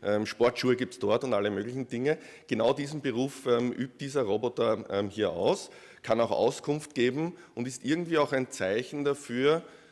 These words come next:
ähm, sich vorzustellen, in welchen Tätigkeitsfeldern können eigentlich heutzutage schon, ähm, automatisierte, ähm, Lebensformen, könnte man ja an dieser Stelle eigentlich sagen, ähm, tätig sein.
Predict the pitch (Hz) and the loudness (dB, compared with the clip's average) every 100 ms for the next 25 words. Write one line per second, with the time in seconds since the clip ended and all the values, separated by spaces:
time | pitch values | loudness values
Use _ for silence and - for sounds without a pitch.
0 | - 113 120 120 131 - - 120 143 151 | -4 -2 0 -2 -6 -6 -2 0 0 -4
1 | - 127 131 120 110 135 151 156 143 139 | 0 0 0 0 0 0 -4 -2 0 2
2 | 135 139 143 147 127 113 - 104 101 98 | 0 -2 -4 -4 -4 -4 -2 -4 -2 -4
3 | - 117 127 117 120 120 123 - - 120 | -4 -2 0 0 0 0 -2 -4 2 2
4 | - - 87 82 85 90 85 82 - - | 2 -4 -2 -2 -4 -6 -8 -10 -18 -20
5 | - 95 95 104 - 113 104 110 - 117 | -8 -6 -2 -2 -2 -2 -2 -6 -6 -4
6 | - 110 101 - - _ 98 104 101 101 | 0 2 0 -4 -20 _ -4 -2 -2 -6
7 | 95 92 113 160 123 - 92 87 87 - | -6 -2 -2 -2 -6 -6 -6 -6 -8 -8
8 | - 95 92 92 95 98 92 90 87 92 | -8 -4 -2 -4 -4 -8 -6 -2 -2 -4
9 | 90 - 87 90 90 - - 95 95 95 | -6 -2 -2 -4 -10 -18 -10 -6 -6 -4
10 | 95 123 - 95 107 180 | -6 -6 -6 -4 -4 -6